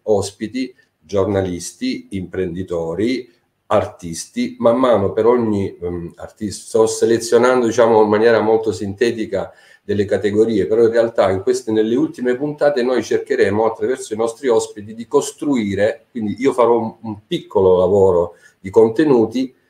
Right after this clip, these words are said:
il resto dei contenuti li creeremo proprio qui da te in studio con gli altri ospiti che io rielaborerò e completerò il settimo, l'ottavo, il nono e il decimo varco. Quindi da oggi in poi, cioè dalla prossima in poi, tutto ciò che accadrà,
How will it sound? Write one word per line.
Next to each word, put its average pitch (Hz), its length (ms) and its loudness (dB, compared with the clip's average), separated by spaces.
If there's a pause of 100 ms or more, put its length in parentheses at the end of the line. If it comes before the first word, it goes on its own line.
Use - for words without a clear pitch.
(160)
il 120 140 -4
resto 175 380 4
dei 120 140 2
contenuti 135 580 4
li 117 100 0
creeremo 120 500 4
proprio 120 340 0
qui - 380 -4
da 101 180 -4
te 107 120 2
in 101 240 -2
studio 95 460 -6
con 92 140 -2
gli 101 80 2
altri 92 460 -2 (280)
ospiti 113 640 0
che 147 80 -2
io 143 320 6
rielaborerò 139 920 4
e 120 120 -8
completerò 135 840 2 (300)
il 120 160 -12
settimo, 127 460 -2
l'ottavo, 123 420 4
il 113 80 2
nono 104 260 2
e 104 40 -4
il 104 120 -6
decimo 95 440 -4
varco. 82 640 -8 (480)
Quindi 113 600 -2
da 107 300 4
oggi 131 340 2
in 120 160 -6
poi, 95 200 2
cioè 95 160 -2
dalla 107 280 2
prossima 120 520 2
in 147 160 -4
poi, 87 500 -2
tutto 147 340 -8
ciò - 180 -2
che 113 100 0
accadrà, 110 720 -2